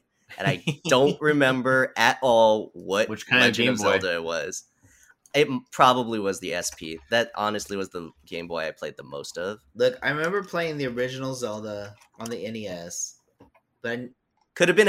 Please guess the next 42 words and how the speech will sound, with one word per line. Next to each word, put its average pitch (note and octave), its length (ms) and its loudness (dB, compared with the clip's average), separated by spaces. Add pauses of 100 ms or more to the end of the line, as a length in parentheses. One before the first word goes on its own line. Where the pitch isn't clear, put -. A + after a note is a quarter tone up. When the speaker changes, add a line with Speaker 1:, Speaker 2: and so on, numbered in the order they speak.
(120)
Speaker 3:
I A2 100 -2
Speaker 1:
Advance, A2 340 0
Speaker 3:
never, - 0 -
Speaker 1:
too. G2 300 0
I D#2 60 -4
Speaker 3:
yeah, A2 200 -2
I G#2 40 -2
Speaker 1:
played - 20 -6
Speaker 3:
never D#3+ 380 -6 (120)
Speaker 1:
Game D#3+ 140 0
Boy D3+ 120 -4
Speaker 3:
played - 20 -8
Speaker 1:
Advance - 300 -14
a - 60 -18
lot. A2+ 40 -10
Speaker 3:
Link's C3+ 280 -6
Adventure A2 760 -10
or G#2 100 -8
the G2+ 160 -4
sequels. G2+ 720 -8 (420)
And B2 140 -6
then C#3 400 -4 (100)
I B2 120 -6
remember D3 360 -2
I B2+ 100 -2
was A#2+ 260 -4
so D#3 440 -2
mad B2 680 -6 (800)
at A2 200 -6
Ocarina A#2+ 720 -8
of G2+ 160 -12
Time. F2+ 840 -10 (1160)
Speaker 2:
Classic. A2+ 640 0
Speaker 3:
Um, G2+ 180 -16 (460)
because C3 320 -6
my B2 120 -6
buddy C3 360 -6
was B2+ 180 -6
a A2+ 60 -10
big A2 240 -10
Zelda G#2 340 -10
fan, G2+ 440 -14